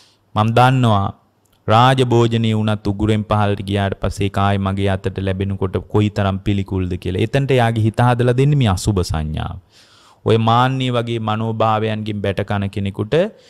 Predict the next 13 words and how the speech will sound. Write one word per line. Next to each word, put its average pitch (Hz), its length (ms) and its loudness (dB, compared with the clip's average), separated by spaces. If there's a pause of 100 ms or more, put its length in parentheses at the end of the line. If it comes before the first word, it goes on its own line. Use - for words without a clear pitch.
(200)
ඉතාම 143 800 4
හොඳ 135 240 2
කර්මස්ථානයක් 101 1000 -4
තමයි 98 440 -2 (520)
අසුබය 104 520 0
කියලා 95 340 0
කියන්නේ, 92 380 -2
අසුබ 104 340 0
සංඥාව. 98 640 0 (1000)
එතකොට 143 360 -4
මේ 151 160 -2
අසුබ 143 340 0
සංඥාව 147 680 0